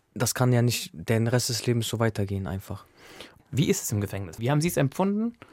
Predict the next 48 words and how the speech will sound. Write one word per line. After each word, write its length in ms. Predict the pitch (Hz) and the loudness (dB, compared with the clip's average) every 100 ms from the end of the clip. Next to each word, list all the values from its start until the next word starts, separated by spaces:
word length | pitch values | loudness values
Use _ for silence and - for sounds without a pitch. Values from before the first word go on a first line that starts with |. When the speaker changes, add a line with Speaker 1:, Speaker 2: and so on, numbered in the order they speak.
| - - | -12 -2
Speaker 1:
Also 180 | 131 | 0
es 60 | 143 | 2
ist 40 | |
mir 100 | 147 | 4
leichter 260 | 143 151 151 | 4 4 0
gefallen, 320 | 135 - 131 | -2 0 2
als 140 | 120 113 | 2 -2
ich 80 | - | -2
dachte. 360 | 113 - 104 | -4 -2 -6
Ich 140 | 104 - | -4 -4
hätte 480 | 123 127 123 123 - | -2 0 0 -2 -6
gedacht, 300 | - 127 117 | -4 -2 -2
ich 140 | - - | -6 -4
werd 160 | 120 | -2
das 100 | 113 | -2
nicht 120 | 117 110 | -2 0
aushalten, 440 | 131 - 110 107 | 0 0 -2 -2
das 160 | 104 - | -4 -2
werd 120 | 113 | -2
ich 60 | |
nicht 120 | 110 - | -2 -4
schaffen 320 | 131 - 113 | -4 -2 -2
und 100 | 104 | -2
so. 240 | 113 143 - - | -2 -4 -6 -6
Speaker 2:
Dieses 180 | 110 104 | -2 0
Eingesperrtsein. 680 | - 110 104 - 98 - 113 | 2 0 0 -2 -4 0 0
Speaker 1:
Dieses 160 | 113 92 | 0 0
Eingesperrtsein, 680 | 117 110 - 107 - 101 | -2 -2 -2 -2 0 -2
genau. 360 | 104 107 107 107 | 0 0 0 -2
Und 240 | - 110 110 _ _ | -4 -4 -6 _ _
wo 240 | 113 120 131 | -4 2 2
ich 80 | |
dann 240 | - 113 107 | 2 -2 2
dort 340 | 120 113 - | 2 0 0
war 220 | 117 135 | 0 2
tatsächlich, 680 | - 143 - 135 - 147 143 - - - - _ _ _ | 0 -2 -2 -6 -4 -6 -6 -10 -20 -20 -20 _ _ _
dachte 320 | - 120 - 131 | -2 -2 -4 -12
ich, 140 | - | -4
also 280 | 117 123 - - | 0 0 -2 -2
der 100 | 120 | 2
Mensch 220 | 127 139 | 2 2
ist 120 | 123 | 0
ja 80 | 127 | 0
ein 80 | 120 | 0
Gewöhnungstier, 680 | 107 123 147 135 - 139 131 | 2 2 2 0 0 2 2
sagt 220 | 131 - | 0 0
man 120 | 131 | 0
ja. 200 | 131 131 | 2 0